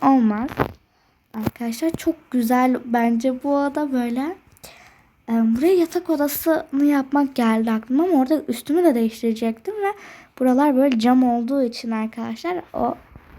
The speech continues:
ikinci kata yaptım. Ki bence üçüncü kata böyle bir yer yapmam çok güzel oldu. Tekrar söylüyorum, tıpatıp aynısını yapabilirsiniz. Hiçbir sorun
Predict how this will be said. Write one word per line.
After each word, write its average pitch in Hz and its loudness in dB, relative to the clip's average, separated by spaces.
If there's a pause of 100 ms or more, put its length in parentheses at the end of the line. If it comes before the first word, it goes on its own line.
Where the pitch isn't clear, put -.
(120)
ikinci 262 -2
kata 214 -6
yaptım. - -2 (340)
Ki 262 -4
bence 285 0
üçüncü 277 0
kata 269 -8
böyle 262 0
bir 247 -6
yer 240 -8
yapmam 240 -4
çok 254 -2
güzel 220 -2
oldu. 208 -8 (400)
Tekrar 285 0
söylüyorum, 254 -2
tıpatıp - -6 (160)
aynısını 277 0
yapabilirsiniz. 233 -2 (520)
Hiçbir 262 -2
sorun 269 -2